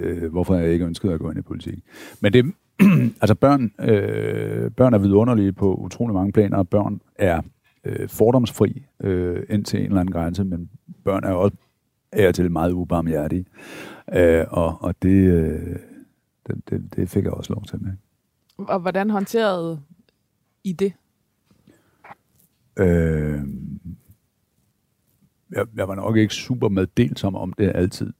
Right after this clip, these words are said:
Speaker 1: øh, derhjemme.
Speaker 2: Hvorfor?
Speaker 1: Fordi den bekymring skulle de gamle ikke have. Altså, det, det var jo...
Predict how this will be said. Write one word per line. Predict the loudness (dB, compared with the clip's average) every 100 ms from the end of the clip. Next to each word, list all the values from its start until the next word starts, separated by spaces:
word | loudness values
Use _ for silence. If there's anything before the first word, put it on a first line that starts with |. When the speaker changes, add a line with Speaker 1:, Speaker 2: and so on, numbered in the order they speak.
| _ -8
Speaker 1:
øh, | -6 -6
derhjemme. | -6 -8 -12 -18 _
Speaker 2:
Hvorfor? | -8 -8 -10 -12 _ _ _ _ _ _ _ _ -14
Speaker 1:
Fordi | -4 -2
den | 0 -2 -4
bekymring | -4 -4 -2 -4
skulle | -6 -6 -6
de |
gamle | -4 -2 -2
ikke | -2
have. | -6 -10 _ _
Altså, | -4 -2
det, | 0 0 -2
det | -4
var | -2 -2
jo... | -4